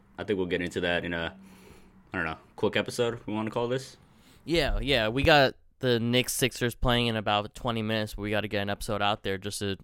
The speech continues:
Speaker 2: speak our thoughts on the last two games. And, you know, if you wanna hear our thoughts on the Sixers game, which,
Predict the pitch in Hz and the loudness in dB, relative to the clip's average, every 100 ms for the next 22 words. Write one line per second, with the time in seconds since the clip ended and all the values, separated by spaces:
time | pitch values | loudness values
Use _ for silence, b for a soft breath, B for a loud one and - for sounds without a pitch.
0 | - - - 117 113 117 - 98 95 - | -14 -10 -2 2 4 2 2 2 2 0
1 | 101 95 95 b b b - 101 101 - | -2 0 -2 b b b -2 2 2 0
2 | - 117 98 95 95 104 - 95 92 92 | -4 -2 -2 -4 -6 -6 -6 -6 -6 -8
3 | - - 98 92 113 110 107 107 - 107 | -10 -8 -6 -4 0 2 2 0 2 0
4 | - 107 104 101 98 b b b - 139 | 0 -2 0 0 -2 b b b -2 0
5 | - 117 120 131 131 | 0 0 2 4 4